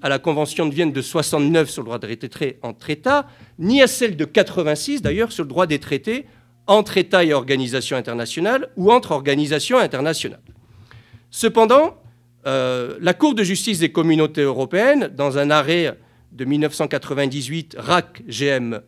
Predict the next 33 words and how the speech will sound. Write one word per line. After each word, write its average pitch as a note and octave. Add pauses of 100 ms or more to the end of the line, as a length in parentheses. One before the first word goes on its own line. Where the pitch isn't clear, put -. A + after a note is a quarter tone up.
(140)
B C3
H, B3
a D#3+
reconnu A3+ (380)
une F3
valeur A3
coutumière A3 (120)
à F3
la C#3
Convention A3+
de F3
Vienne F3
sur E3+
le C#3
droit C#3+
des C#3+
traités D3
entre A#2
États, G#3+ (420)
sans D4
se -
prononcer G#3+
sur F#3+
la D#3
valeur E3+ (120)
coutumière A#3
de F3+
la D3
Convention D#3+
de C3+
Vienne D3+
de B2+
quatre-vingt-six D3